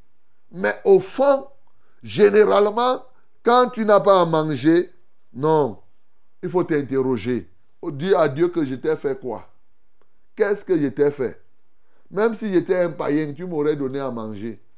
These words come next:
Et maintenant que je dis que je te sers, je n'ai pas à manger. Nous voici, on dort toute la journée, on ne, on ne, on ne mange pas. Comment ? On va aller chez qui ?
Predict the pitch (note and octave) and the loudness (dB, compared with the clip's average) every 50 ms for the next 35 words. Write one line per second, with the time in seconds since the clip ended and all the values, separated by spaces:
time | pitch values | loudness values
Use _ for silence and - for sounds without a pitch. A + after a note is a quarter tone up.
0 | - - - - - - - - D#3 D#3+ F3 F3 E3+ F#3 G#3 G#3+ G#3 G#3 G3 F3+ | -20 -20 -20 -20 -20 -14 -10 -8 -6 -4 -4 -4 -2 -2 -2 0 2 4 4 4
1 | E3 D#3 E3 G3 F3 F#3+ E3+ D3+ C#3 - C#3+ C#3 - E3 D#3+ D#3+ E3 F3 - - | 4 2 0 0 2 2 2 2 0 -4 -6 -6 -4 -2 -2 0 0 -2 -4 -8
2 | - - - - C3+ D3+ E3 E3 F3 D#3+ D#3 D3 C3+ C3+ C3 B2+ A#2+ G#2+ G#2+ C3+ | -18 -18 -14 -10 -6 -6 -4 -2 -2 -2 -2 -4 -4 -6 -6 -6 -8 -8 -8 -8
3 | C3+ A2+ - - - - - - - - - D#3 F#3 F3+ F#3+ E3+ D3+ D#3 E3 F3+ | -8 -8 -10 -16 -20 -20 -20 -20 -20 -14 -10 -6 -2 2 2 2 2 0 -2 -2
4 | F3+ F3 F3+ E3+ E3+ E3+ E3 E3+ E3+ E3+ D#3+ D3+ D3 C3+ B2+ A#2 C3 C3+ C#3+ D3+ | -2 -2 -2 0 0 2 0 0 -2 -6 -6 -4 -4 -4 -4 -4 -6 -6 -6 -6
5 | D3+ D#3 D3 C#3+ - - E3+ E3 E3 - - E3 D3+ C3+ C3+ C#3 C#3 C#3+ A#2+ C#3 | -6 -6 -6 -8 -6 -6 -6 -6 -6 -8 -8 -8 -6 -6 -6 -6 -6 -6 -8 -8
6 | C#3+ C3+ B2+ A2 - - - - - - - - - - - - - - - - | -10 -10 -12 -14 -14 -16 -20 -20 -20 -20 -20 -20 -20 -20 -20 -20 -20 -20 -16 -12
7 | F3+ F#3 F#3+ A3 A3 G3+ D3+ A2 - - - - - - - G3 G3+ G#3+ G3 E3+ | -10 -8 -6 -6 -6 -6 -6 -10 -14 -18 -20 -20 -20 -16 -14 -12 -8 -6 -6 -4
8 | D3+ D3+ D3 D#3 D#3 D#3+ - C3+ A#2+ A#2 - C#3 C3 A2+ F2 - | -4 -2 -2 -4 -4 -4 -8 -10 -10 -10 -8 -8 -8 -8 -8 -10